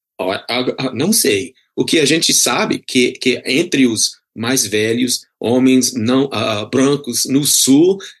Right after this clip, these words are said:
o P T tem uma imagem ruim, <laughs> né? Será que pode inverter essa, essa imagem? Não sei, mas em política não é, não é pra sempre, né? Essas, ah, imagens partidárias.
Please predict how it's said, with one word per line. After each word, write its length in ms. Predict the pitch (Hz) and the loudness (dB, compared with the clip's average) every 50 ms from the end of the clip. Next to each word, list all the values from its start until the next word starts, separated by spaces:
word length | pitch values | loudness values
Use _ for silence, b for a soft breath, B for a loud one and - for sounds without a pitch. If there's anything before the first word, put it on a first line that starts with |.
| B _ | B _
o 140 | - 147 147 | -6 -4 -2
P 160 | - 170 165 | -2 -2 0
T 200 | 165 - 190 185 180 | 0 0 0 0 0
tem 120 | 175 175 | 0 0
uma 220 | 196 185 180 180 | 0 0 0 0
imagem 440 | 190 196 180 165 160 175 185 214 226 | 2 2 2 0 0 0 0 2 2
ruim, 360 | 233 240 226 214 170 120 107 - - - | 4 4 4 4 2 0 -4 -6 -10 -12
<laughs> 100 | - - | -12 -10
né? 320 | - - - - - - - _ _ _ _ _ _ _ _ _ _ - | -10 -10 -8 -10 -12 -12 -14 _ _ _ _ _ _ _ _ _ _ -8
Será 460 | 113 - - - 147 123 120 143 - | -4 -2 -2 0 0 -2 -2 -4 -4
que 100 | - - | -6 -4
pode 340 | 123 147 151 147 143 131 135 | -2 0 0 0 2 2 2
inverter 640 | 139 135 131 135 131 127 - - - 123 147 151 147 | 2 2 2 2 0 0 -2 -4 -2 0 0 0 0
essa, 200 | 143 - - - | -2 -4 -4 -2
essa 460 | 160 160 156 151 147 143 143 - 156 | -2 -2 -2 -2 -2 0 -2 -2 -2
imagem? 520 | 156 160 156 139 139 165 190 240 339 330 330 - B B B B - | -2 -2 -4 -4 -4 -4 -4 -4 -4 -6 -8 -10 B B B B -2
Não 160 | 240 370 440 | 0 2 2
sei, 340 | 415 - 403 147 110 101 107 | 2 2 0 0 0 -2 -2
mas 440 | 120 131 131 139 131 - - - - 131 135 135 | -2 0 0 0 2 0 0 -2 -2 -6 -4 -4
em 140 | 135 139 143 | -4 -4 -4
política 560 | - 143 147 170 170 - - - 185 180 170 | -2 -2 -2 0 -2 -2 -2 -2 -2 -2 -2
não 200 | 160 165 170 180 | -2 -4 -4 -4
é, 140 | 208 240 - - - - - - 147 | -4 -4 -6 -8 -8 -8 -6 -6 -6
não 120 | 156 - | -4 -4
é 80 | 220 233 | -4 -4
pra 200 | 226 - - - | -4 -4 -2 -2
sempre, 440 | - - 160 156 139 139 - 110 107 | 0 0 0 0 -2 -2 -4 -6 -6
né? 240 | 110 117 113 110 - _ _ _ _ _ | -6 -8 -8 -10 -12 _ _ _ _ _
Essas, 480 | - 123 123 - - 117 104 - - - | -4 -2 0 0 0 2 2 2 2 2
ah, 420 | 107 104 113 113 110 - - 117 117 127 | 0 0 -2 -4 -6 -6 -6 -4 -2 0
imagens 560 | 120 120 123 123 123 120 110 117 110 107 - | 0 2 2 2 0 0 0 -2 -2 -4 -4
partidárias. 920 | - 110 104 104 - 107 101 104 101 95 92 - - - - - - - | -6 -6 -6 -4 -4 -4 -4 -4 -6 -6 -8 -10 -10 -10 -10 -12 -12 -14